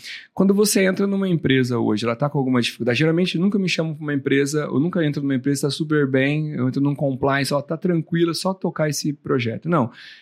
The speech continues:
eu sempre entro com algum desafio, ou é algum turnaround, ou alguma coisa que a gente tem que mudar, é algum processo, é alguma nova abertura de alguma outra linha, ou um mercado saturado, onde numa, uma cidade pequena todos copiam e aí aquele,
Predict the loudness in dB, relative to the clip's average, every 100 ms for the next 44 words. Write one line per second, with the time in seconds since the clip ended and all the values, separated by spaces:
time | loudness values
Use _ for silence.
0 | _ 0 2 2 0 0 -2 -2 -2 -2
1 | -2 0 2 2 -2 _ _ -20 _ 2
2 | 4 4 4 2 2 2 2 0 0 2
3 | 2 2 4 2 0 -4 0 0 0 -2
4 | -2 0 -2 0 -2 -2 0 0 0 0
5 | 0 -2 -2 -2 -2 -4 -2 0 0 0
6 | -2 -2 0 0 0 0 0 0 0 0
7 | -2 -4 -4 -6 -6 -6 -4 0 2 2
8 | 4 4 2 0 -2 -2 -4 -2 2 4
9 | 4 2 0 -4 -6 -16 -20 0 2 4
10 | 6 6 4 0 _ 0 2 2 0 -2
11 | 0 0 2 2 2 0 2 0 -2 -2
12 | -2 -2 -2 0 -2 0 2 4 6 6
13 | 0 -2 2 4 2